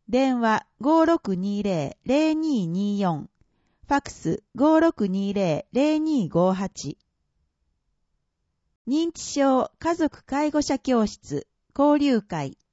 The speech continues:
認知症についての講話と、家族介護者の交流会を行います。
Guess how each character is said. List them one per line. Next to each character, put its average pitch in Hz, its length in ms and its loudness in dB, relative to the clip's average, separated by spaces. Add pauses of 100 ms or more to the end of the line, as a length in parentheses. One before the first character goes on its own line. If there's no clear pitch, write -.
(880)
認 330 220 -2
知 - 120 -14
症 330 260 2
に 320 140 -2
つ - 160 -4
い 320 120 0
て 226 140 0
の 170 120 -2
講 202 280 0
話 202 140 -2
と、 175 260 -2 (200)
家 269 160 -2
族 330 280 -2
介 320 240 -2
護 339 120 0
者 277 180 -2
の 185 200 0
交 302 220 2
流 311 200 0
会 190 340 -4
を 147 120 -2
行 180 140 -2
い 180 260 -4
ま 165 160 -4
す。 - 160 -18